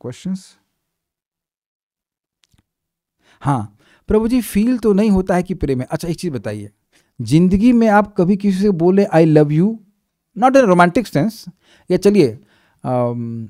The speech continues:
निशा माता जी आप अपने बच्चों से कितना किलो प्रेम करती हैं? अच्छा किलो नहीं होता है, अच्छा कितना लीटर, लीटर नहीं, कितना मीटर? हाँ, तो फिर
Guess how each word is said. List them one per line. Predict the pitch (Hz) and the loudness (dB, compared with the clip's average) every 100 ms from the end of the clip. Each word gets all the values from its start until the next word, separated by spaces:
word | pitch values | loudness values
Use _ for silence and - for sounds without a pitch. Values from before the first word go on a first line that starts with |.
| 165 | -6
निशा | 190 190 | -4 0
माता | 233 151 131 | 0 0 -4
जी | 151 - | -6 -4
आप | 185 | -6
अपने | 196 220 | -4 -4
बच्चों | 208 208 214 | -2 -4 -6
से | 214 | -8
कितना | - 202 208 262 | -6 -8 -4 -4
किलो | 262 226 196 | -2 2 2
प्रेम | - 156 147 | 2 -2 -2
करती | 139 135 135 | -4 -8 -8
हैं? | 117 151 160 _ _ _ _ _ | -8 -10 -16 _ _ _ _ _
अच्छा | _ _ | _ _
किलो | 139 170 | -10 -8
नहीं | 214 | -8
होता | 190 131 | -10 -12
है, | 127 _ _ _ - | -20 _ _ _ -12
अच्छा | 143 | -8
कितना | 175 196 202 | -6 -4 -2
लीटर, | 214 185 180 233 262 _ _ _ _ _ _ _ _ _ _ 139 | -2 -2 0 0 0 _ _ _ _ _ _ _ _ _ _ -18
लीटर | 135 139 | -14 -14
नहीं, | 143 156 _ _ - | -14 -16 _ _ -8
कितना | 196 202 202 | -6 2 2
मीटर? | 196 202 233 269 269 _ _ _ _ _ _ _ _ _ _ _ _ _ 147 151 _ _ _ _ _ _ _ _ _ _ _ _ | 2 2 4 4 0 _ _ _ _ _ _ _ _ _ _ _ _ _ _ _ _ _ _ _ _ _ _ _ _ _ _ _
हाँ, | _ 110 113 110 _ _ 143 | _ -14 -12 -14 _ _ -12
तो | |
फिर | 135 147 - | -10 -10 -14